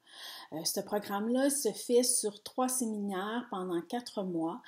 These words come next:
Pendant ce, ces trois séminaires-là, j'ai vécu des ateliers, des activités, j'ai fait des apprentissages, puis j'ai énormément appris sur moi-même. Et aussi, j'ai appris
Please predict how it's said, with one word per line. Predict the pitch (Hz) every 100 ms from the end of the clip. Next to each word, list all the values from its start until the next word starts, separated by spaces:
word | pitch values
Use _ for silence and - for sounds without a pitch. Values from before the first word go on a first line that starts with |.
| - - - -
Pendant | 180 220 302
ce, | - - 202
ces | - - 208
trois | - 247 254
séminaires-là, | - 214 202 180 156 175 185 233 247
j'ai | 214 175 185 208 220 226
vécu | 190 196 - 247
des | 214 180 180
ateliers, | 175 170 160 180 208 226 208
des | 180 151
activités, | 151 - - 165 - - 226 226
j'ai | 214 180
fait | 170 170
des | 160 151
apprentissages, | 147 - 147 160 - 220 233 247 247 - - -
puis | 190
j'ai | 180 196 196 254
énormément | 254 233 196 175 202
appris | 208 - 220
sur | - 180
moi-même. | 170 139 151 180 247 269 254 - _
Et | 277 285 -
aussi, | 247 - - 285 302 -
j'ai | 185 185
appris | 170 - - 262 302